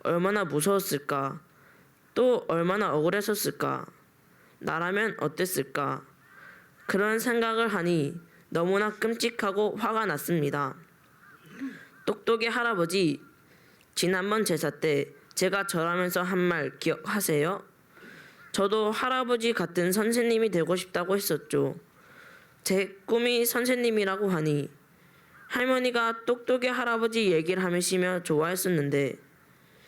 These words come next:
이 다음에 제가 커서 똑똑이 할아버지처럼 훌륭한 선생님이 되면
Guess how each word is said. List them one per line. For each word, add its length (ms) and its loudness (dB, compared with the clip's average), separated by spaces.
이 140 2
다음에 260 -2
제가 340 -2
커서 500 -2
똑똑이 380 0
할아버지처럼 960 0
훌륭한 460 2
선생님이 540 2
되면 500 0